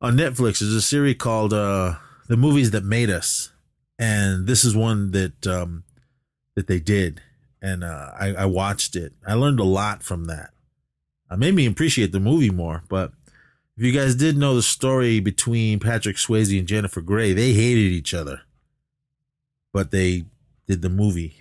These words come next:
and it was a huge hit for both of them. I think they met when they did Red Dawn, but then I think that's probably when, when it started.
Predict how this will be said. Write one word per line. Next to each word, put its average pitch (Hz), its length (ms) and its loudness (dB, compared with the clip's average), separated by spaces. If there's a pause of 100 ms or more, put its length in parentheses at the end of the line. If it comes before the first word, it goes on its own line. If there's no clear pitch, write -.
and 82 380 -10
it 80 60 -10
was 80 160 -10
a 85 40 -10
huge 98 320 -6
hit - 140 -4
for 90 140 -6
both 90 260 -4
of 85 120 -6
them. 76 260 -12 (800)
I 98 100 -2
think 123 300 -2
they 104 120 2
met 101 480 -4 (560)
when 101 100 -2
they 98 120 2
did 90 260 0
Red 90 300 -2
Dawn, 90 420 -4 (280)
but 87 180 -10
then 87 420 -6 (1000)
I 101 60 -14
think 87 300 -8
that's 90 180 -4
probably 87 320 -4
when, 82 380 -8
when 90 160 -6
it 80 100 -8
started. 87 520 -4